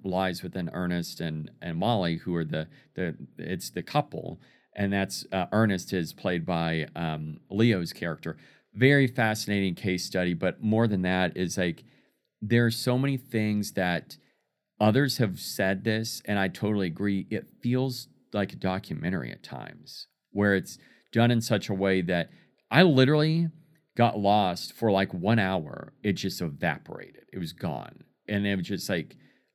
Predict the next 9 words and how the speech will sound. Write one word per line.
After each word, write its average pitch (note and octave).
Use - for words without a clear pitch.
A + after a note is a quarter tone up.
I G#2+
disappeared G2+
in F#2+
this E2
story. F#2+
And A2
then G2+
beyond G#2
that, E2+